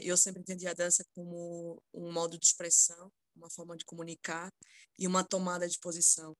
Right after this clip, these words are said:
né, no mundo. E, hum, o tempo que eu passei no Brasil, e nomeadamente na Escola de Dança da ufpa, é, me abriu muito, assim, também pra esse lugar da dança como um, um, um ato político,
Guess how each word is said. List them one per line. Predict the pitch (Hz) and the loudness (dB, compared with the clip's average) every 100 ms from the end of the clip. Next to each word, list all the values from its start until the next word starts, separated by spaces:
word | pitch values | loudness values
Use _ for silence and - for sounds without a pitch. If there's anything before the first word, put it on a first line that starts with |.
| _ _ | _ _
né, | 160 156 | -16 -14
no | 165 | -10
mundo. | 175 170 165 156 151 _ _ _ _ _ _ _ _ | -8 -8 -8 -10 -12 _ _ _ _ _ _ _ _
E, | 180 175 175 170 | -6 -4 -4 -4
hum, | 170 170 170 170 165 165 - - _ _ _ _ _ _ _ - | -6 -10 -10 -12 -12 0 0 0 _ _ _ _ _ _ _ -16
o | 170 | -8
tempo | - 196 202 | -2 0 0
que | 190 | -4
eu | 190 | -6
passei | 190 - 185 175 180 175 170 - | 2 2 2 -6 -8 -8 -10 -8
no | 175 | -2
Brasil, | 170 170 170 190 220 196 | 0 2 0 -2 -4 -6
e | 170 165 | -10 -12
nomeadamente | 165 165 165 160 170 165 165 165 160 165 | -12 -12 -12 -10 -12 -10 -10 -8 -8 -8
na | 165 | -2
Escola | 160 - 170 | -2 -2 -8
de | 160 | -10
Dança | - 160 180 | -6 -4 -4
da | 175 | -4
ufpa, | 160 170 185 - 185 190 _ _ _ _ | -10 -10 -10 -12 -14 -14 _ _ _ _
é, | - 165 165 165 165 | -8 -4 -4 -4 -6
me | - 170 170 | -8 -2 -2
abriu | 160 175 185 | 0 0 2
muito, | 185 185 196 185 | 2 0 -2 -2
assim, | 180 - 180 | 2 2 2
também | 175 175 165 175 165 | -14 -10 -8 -8 -12
pra | 175 | -10
esse | 170 175 - | 2 4 4
lugar | 170 165 165 | 2 -6 -6
da | 165 | -6
dança | 170 170 - | 0 0 -2
como | - 170 | -12 -18
um, | 170 165 - | -16 -18 -20
um, | - 170 165 160 156 156 156 160 | -16 -12 -10 -8 -8 -8 -10 -10
um | 165 | -2
ato | 160 160 | -2 -2
político, | - 170 175 185 - - | -8 -6 -2 -2 -2 -6